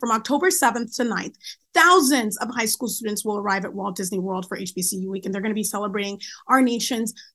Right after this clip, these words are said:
many historically Black colleges and universities. That's what H B C U stands for, for those of you who don't know.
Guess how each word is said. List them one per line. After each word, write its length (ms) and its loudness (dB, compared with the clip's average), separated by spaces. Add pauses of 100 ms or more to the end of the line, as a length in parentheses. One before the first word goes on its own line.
(100)
many 560 4
historically 500 -2
Black 280 -4
colleges 480 0
and 100 -2
universities. 540 -2
That's 160 -10
what 120 -8
H 160 -10
B 80 -8
C 180 -6
U 120 -8
stands 380 -8
for, 200 -8
for 80 -10
those 240 -8
of 80 -16
you 120 -6
who 80 -6
don't 240 -8
know. 240 -4